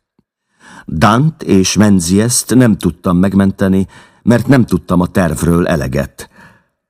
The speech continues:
de gondoskodni fogok róla, hogy gyilkosaik kötérre kerüljenek. Chester Wilcoxot már tudtam figyelmeztetni, hogy amikor felrobbantom a házát, ő és családja már biztonságban legyenek.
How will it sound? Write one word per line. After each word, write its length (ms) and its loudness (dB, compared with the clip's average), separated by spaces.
de 220 2
gondoskodni 800 0
fogok 380 -2
róla, 300 -2
hogy 180 -4
gyilkosaik 840 -2
kötérre 560 -6
kerüljenek. 920 -10
Chester 500 2
Wilcoxot 800 0
már 220 2
tudtam 380 -2
figyelmeztetni, 880 -2
hogy 200 0
amikor 340 0
felrobbantom 720 0
a 60 4
házát, 580 0
ő 160 2
és 180 0
családja 480 0
már 200 0
biztonságban 880 -4
legyenek. 680 -10